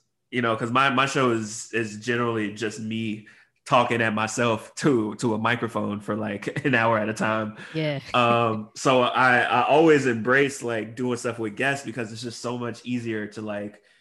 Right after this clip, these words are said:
Speaker 1: bounce ideas off of other people and to, like, get that conversation going when you got somebody to talk to. So I definitely thank you all, um, for joining me on this.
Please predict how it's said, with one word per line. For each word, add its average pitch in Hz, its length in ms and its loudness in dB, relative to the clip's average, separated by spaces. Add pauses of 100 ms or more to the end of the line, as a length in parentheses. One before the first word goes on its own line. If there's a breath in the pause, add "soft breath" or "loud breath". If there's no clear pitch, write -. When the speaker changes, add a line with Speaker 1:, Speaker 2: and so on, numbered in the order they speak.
(140 soft breath)
Speaker 1:
bounce 110 380 -4
ideas 110 640 -2
off 104 160 -4
of 110 80 -4
other 104 160 -8
people 110 380 -10
and 104 160 -10
to, 104 80 -12
like, 101 420 -10
get - 200 -10
that 101 200 -4
conversation 110 640 -8
going 107 240 -10
when 104 80 -10
you 104 60 -10
got 104 180 -6
somebody 101 460 -10 (140)
to 120 80 -20
talk 113 260 -4
to. 104 120 -10
So 107 140 -8
I 110 60 -8
definitely 113 320 -6
thank 113 240 -8
you 113 120 -6
all, 107 280 -4 (580 loud breath)
um, 104 520 -6
for 120 120 -10
joining 113 340 -6
me 110 100 -6
on 107 220 -8
this. 123 580 -8